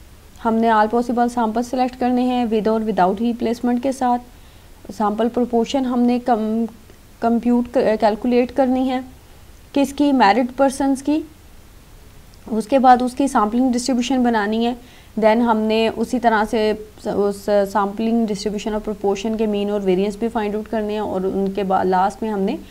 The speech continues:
verify करना है result को। So come to the solution। सबसे पहले हम question solve करेंगे with replacement के साथ और, अ, सबसे पहले, और उसके बाद हम लोग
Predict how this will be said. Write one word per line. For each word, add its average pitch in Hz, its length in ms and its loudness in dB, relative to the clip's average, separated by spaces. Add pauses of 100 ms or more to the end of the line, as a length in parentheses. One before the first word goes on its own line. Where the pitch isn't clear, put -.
(300)
verify 202 480 2
करना 180 280 -4
है 175 100 -2
result 165 340 -6
को। - 140 -14 (960)
So 220 40 -4
come 220 400 0
to 247 100 -4
the 254 200 0
solution। 247 500 -4 (800)
सबसे 330 240 0
पहले 247 200 2
हम 226 240 -2
question 240 340 -2
solve 226 360 2
करेंगे 247 380 0
with 190 100 -2
replacement 220 600 0
के 285 100 0
साथ 262 260 -2 (920)
और, 190 380 0
अ, 196 600 -2
सबसे 240 340 0
पहले, 233 200 4 (100)
और 214 200 4
उसके 226 220 -2
बाद 226 280 4
हम 208 240 -4
लोग 202 260 -2